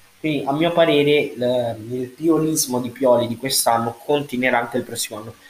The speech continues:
ma con sicuramente molte difficoltà. L'altro è mister Gasp, invece, che continua con l'Atalanta per il quinto anno consecutivo.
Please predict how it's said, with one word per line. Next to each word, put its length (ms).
ma 200
con 200
sicuramente 500
molte 260
difficoltà. 640
L'altro 480
è 140
mister 500
Gasp, 440
invece, 520
che 400
continua 440
con 140
l'Atalanta 600
per 240
il 340
quinto 320
anno 200
consecutivo. 800